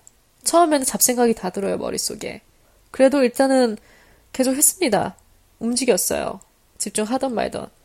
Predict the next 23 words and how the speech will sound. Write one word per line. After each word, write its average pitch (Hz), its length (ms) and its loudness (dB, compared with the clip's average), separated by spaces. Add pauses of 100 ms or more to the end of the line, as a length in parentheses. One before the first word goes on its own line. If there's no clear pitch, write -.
(340)
그러다 269 280 6
보니까 269 320 2
어느새는 277 480 2
내가 196 500 4 (260)
하고 - 300 2
있더라고요. 208 680 2 (500)
처음이 381 440 2
좀 311 200 2
어렵지, 190 760 2 (460)
그 - 140 -2
어느 208 200 4
기점, 240 520 0
어느 214 220 0
순간만 320 600 2 (500)
넘으면 220 640 2 (520)
그렇게 - 280 0
어렵지 214 580 2 (560)
않습니다. 196 640 -6 (500)
그래서 226 240 0
일단은 202 320 0
시작해보는 220 580 2
습관, - 400 -4 (340)
당장이라도 - 760 -4